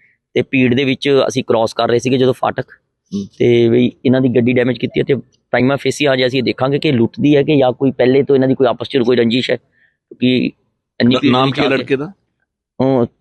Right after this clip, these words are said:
Speaker 1: ਹਜੇ ਦੋਨੋਂ, ਦੋਨੋਂ ਬੰਦਿਆਂ ਨੂੰ ਅਸੀਂ ਲੈ ਕੇ ਗਏ ਹਾਂ, ਹਜੇ ਪਹਿਲੇ ਆਈਡੈਂਟੀਫਾਈ ਕਰ ਰਹੇ ਹਾਂ। ਜਰਾ ਇੱਕ ਵਾਰ ਆਈਡੈਂਟੀਫਾਈ ਹੋ ਜਾਏ ਫਿਰ ਮੈਂ ਦੱਸ ਦਿੰਦਾ ਤੁਹਾਨੂੰ।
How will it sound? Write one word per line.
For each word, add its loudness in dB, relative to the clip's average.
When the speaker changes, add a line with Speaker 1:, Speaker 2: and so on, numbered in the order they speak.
Speaker 1:
ਹਜੇ 2
ਦੋਨੋਂ, 0
ਦੋਨੋਂ 0
ਬੰਦਿਆਂ 2
ਨੂੰ 2
ਅਸੀਂ -2
ਲੈ 0
ਕੇ -2
ਗਏ -2
ਹਾਂ, -4
ਹਜੇ 2
ਪਹਿਲੇ 0
ਆਈਡੈਂਟੀਫਾਈ -2
ਕਰ -2
ਰਹੇ -6
ਹਾਂ। -6
ਜਰਾ -2
ਇੱਕ -6
ਵਾਰ 0
ਆਈਡੈਂਟੀਫਾਈ -2
ਹੋ 0
ਜਾਏ -4
ਫਿਰ -6
ਮੈਂ -2
ਦੱਸ -4
ਦਿੰਦਾ -20
ਤੁਹਾਨੂੰ। -16